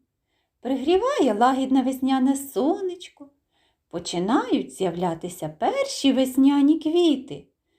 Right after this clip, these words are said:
На деревах та кущах з'являються бруньки,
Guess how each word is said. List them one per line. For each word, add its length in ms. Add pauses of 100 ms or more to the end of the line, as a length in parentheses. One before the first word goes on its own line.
(320)
На 200
деревах 600
та 160
кущах 840 (320)
з'являються 920
бруньки, 760